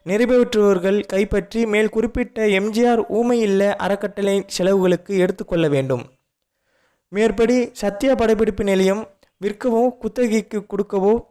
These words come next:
முதலியவன செய்யக்கூடாது. சத்யா படப்பிடிப்பு நிலைய கட்டிடத்திற்கு என் தாய் பெயரில் சத்யபாமா எம் ஜி ஆர் மாளிகை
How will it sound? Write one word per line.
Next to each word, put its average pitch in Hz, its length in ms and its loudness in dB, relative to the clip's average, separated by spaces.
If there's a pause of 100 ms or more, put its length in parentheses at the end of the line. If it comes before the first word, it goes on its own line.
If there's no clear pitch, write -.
(140)
முதலியவன 196 520 2
செய்யக்கூடாது. 180 800 0 (460)
சத்யா 220 420 -2
படப்பிடிப்பு 208 540 0
நிலைய 208 300 2
கட்டிடத்திற்கு 214 920 -2
என் 190 300 -2
தாய் 220 280 0
பெயரில் 208 380 -2
சத்யபாமா 226 540 -2
எம் 190 200 0
ஜி 202 120 0
ஆர் 220 100 2
மாளிகை 185 540 0